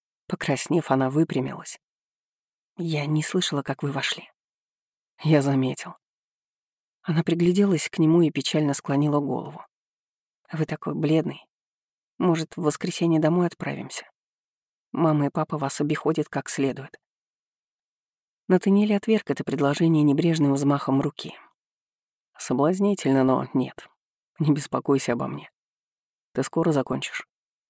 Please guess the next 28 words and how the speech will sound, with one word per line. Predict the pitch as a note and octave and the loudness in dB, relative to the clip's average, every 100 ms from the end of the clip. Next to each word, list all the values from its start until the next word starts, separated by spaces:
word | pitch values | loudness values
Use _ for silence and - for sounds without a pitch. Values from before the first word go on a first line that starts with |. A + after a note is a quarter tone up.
| _ | _
Я | D#3 D3 | 0 2
бы | C3+ | 2
хотел | - C3+ C3+ | -2 -2 0
закрыть | C3+ - D3+ D3 | 0 0 -2 0
лавочку". | C3+ - - - - _ _ _ _ _ _ | -2 -2 -10 -14 -20 _ _ _ _ _ _
Взглянув | E3+ D#3 D#3 G#3 G3+ | -2 0 2 2 2
в | D#3+ | -2
окно, | D#3 G3 F#3 | 0 2 4
она | F3 E3+ | 4 2
удивилась. | F3 F#3+ D#3+ - - - - _ _ _ _ _ _ _ _ | 4 2 2 -4 -12 -14 -14 _ _ _ _ _ _ _ _
"Уже | D3 C3+ | -6 -6
так | - B2 - - | -8 -12 -12 -2
поздно?" | C3+ D#3+ - - _ _ _ _ _ _ _ _ | 0 0 -2 -12 _ _ _ _ _ _ _ _
Переулок | D#3 D#3+ E3+ E3 | 0 2 2 0
был | E3 E3+ E3 | 0 -2 0
узенький, | F#3+ G3 D3 C3+ - - | 0 2 2 -2 -4 -2
дом | D#3+ D#3+ | 0 0
напротив | C3+ E3 D3+ - | 0 -2 -2 -4
очень | C#3+ - C3 | -4 -2 -2
высокий, | C3+ - E3+ - | -2 -4 -8 -8
света | B2 D#3 C#3+ | -4 -2 -2
было | B2 B2+ | -2 0
мало. | C3 C3+ D3 - - _ _ _ _ - | 0 0 -4 -12 -18 _ _ _ _ -20
В | - | 2
помещениях | D3 C#3 - D#3 C#3+ C#3 | 4 6 4 4 4 0
всегда | - D3 D3 | -2 0 0
царил | - C#3 C#3 C#3 | 0 0 0 -2
полумрак, | C#3+ C3+ B2 C3 C#3+ | 0 2 2 -2 -8